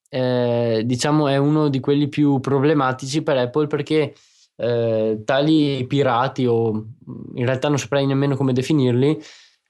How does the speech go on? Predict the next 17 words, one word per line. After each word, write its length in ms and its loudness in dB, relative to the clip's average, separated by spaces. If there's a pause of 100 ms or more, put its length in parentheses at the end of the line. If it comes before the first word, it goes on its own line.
eh, 300 2
criminali 560 2
più 140 -4
che 80 0
altro, 500 0
anche 260 -2
se 180 -4
sembra 280 0
un 80 2
termine 680 0
con 260 -2
accezione 540 0
troppo 240 0
negativa 500 0
forse, 340 -2
vabbè, 360 0 (760)
eh, 760 0